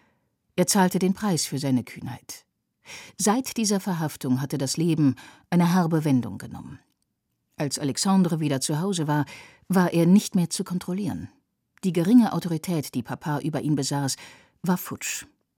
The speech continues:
Er wurde gewalttätig und man musste ihn einsperren und behandeln, bis er wieder er selbst war. Unser Leben spielte sich von nun an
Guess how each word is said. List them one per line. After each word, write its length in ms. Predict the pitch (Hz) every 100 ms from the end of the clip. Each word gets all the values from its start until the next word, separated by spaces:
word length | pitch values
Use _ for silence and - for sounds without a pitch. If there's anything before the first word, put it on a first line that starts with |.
| _
Er 140 | - 170
wurde 220 | 175 170
gewalttätig 680 | 160 196 190 - - - - - - _ _ _ -
und 380 | 180 165 143 -
man 140 | 156
musste 300 | 160 175 -
ihn 180 | - 160 -
einsperren 600 | 208 - - 151 147 147
und 220 | 151 -
behandeln, 560 | 170 180 214 143 117
bis 160 | 117 135
er 80 | 139
wieder 220 | 139 139
er 60 | 151
selbst 340 | 123 - -
war. 160 | - - _ _ _ _ _ _ - - - _
Unser 280 | - 233 180
Leben 420 | 165 185 165 170
spielte 400 | 190 - 190 185
sich 160 | 175 165
von 220 | - 165
nun 240 | 196 208 -
an 300 | 165 156